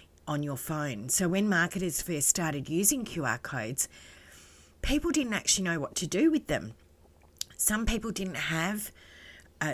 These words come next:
a smartphone, or they didn't understand that they needed to download an app,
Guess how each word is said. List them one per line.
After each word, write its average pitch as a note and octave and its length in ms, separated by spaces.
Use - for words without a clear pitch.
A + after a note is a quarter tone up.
a - 20
smartphone, G3 960
or F3 140
they E3+ 160
didn't F3 260
understand D#3+ 640
that E3 200
they D#3+ 200
needed D#3 340
to E3 120
download C#3+ 480
an D#3 180
app, F#3+ 360